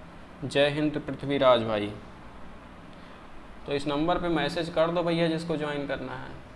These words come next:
ठीक है, आप लोग जानो किसको ज्वाइन करना है, किसको नहीं ज्वाइन करना है। अच्छा, मैसेज करके नाम भी लिख लेना। नाम लिख देना अपना, बता देना कि ये बोल, ये हूँ मैं।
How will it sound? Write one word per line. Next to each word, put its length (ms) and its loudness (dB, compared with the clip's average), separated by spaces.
ठीक 160 -6
है, 120 -4
आप 200 0
लोग 200 0
जानो 320 -4
किसको 240 -4
ज्वाइन 280 -2
करना 240 -4
है, 60 -6
किसको 260 -8
नहीं 180 -6
ज्वाइन 240 -6
करना 260 -6
है। 60 -12
अच्छा, 180 4
मैसेज 380 4
करके 520 4
नाम 300 6
भी 100 4
लिख 160 0
लेना। 360 2
नाम 360 4
लिख 100 4
देना 400 -2
अपना, 240 0
बता 460 2
देना 220 -2
कि 240 -4
ये 60 0
बोल, 320 -2
ये 180 -2
हूँ 160 -6
मैं। 120 -6